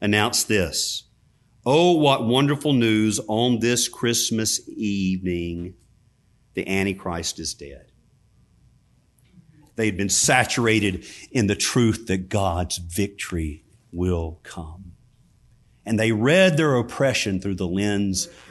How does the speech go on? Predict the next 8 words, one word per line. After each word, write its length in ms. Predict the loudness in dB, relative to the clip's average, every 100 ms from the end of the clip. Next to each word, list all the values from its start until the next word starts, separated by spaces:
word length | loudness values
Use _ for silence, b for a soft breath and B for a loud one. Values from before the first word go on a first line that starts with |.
| B -4
of 160 | 0
those 300 | 2 2 0
great 320 | 0 0 2
songs 480 | 0 0 2 2 0
of 140 | -4 -6
praise 440 | -2 0 0 -2
in 140 | -6
Revelation. 840 | -6 -6 -6 -8 -8 -8 -12 -16